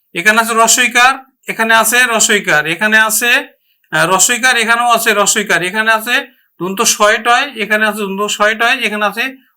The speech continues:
মূর্ধন্য শয় টয়। তাহলে কোন উত্তরটি সঠিক হবে? তো শিক্ষার্থী বন্ধু, এটা নিয়ম হলো যে রস্বইকারের পরে যদি রস্বইকার থাকে, তাহলে উভয় মিলে,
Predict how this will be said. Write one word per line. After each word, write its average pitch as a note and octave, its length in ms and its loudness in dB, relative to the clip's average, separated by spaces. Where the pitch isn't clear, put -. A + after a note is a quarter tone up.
মূর্ধন্য G#3+ 460 0
শয় F#3+ 260 2
টয়। C3+ 340 -8
তাহলে F#3 160 -4
কোন B3 600 -6
উত্তরটি A#3+ 600 -2
সঠিক G#3 420 0
হবে? C3 340 -2
তো G3+ 100 -2
শিক্ষার্থী B3 400 -2
বন্ধু, G#3+ 360 0
এটা A3+ 160 2
নিয়ম A#3 360 0
হলো A3 560 4
যে G#3+ 240 4
রস্বইকারের B3 760 2
পরে A3 540 4
যদি A3 240 -2
রস্বইকার A3 640 -2
থাকে, A3+ 480 0
তাহলে A3 260 0
উভয় G3+ 480 0
মিলে, G3 600 2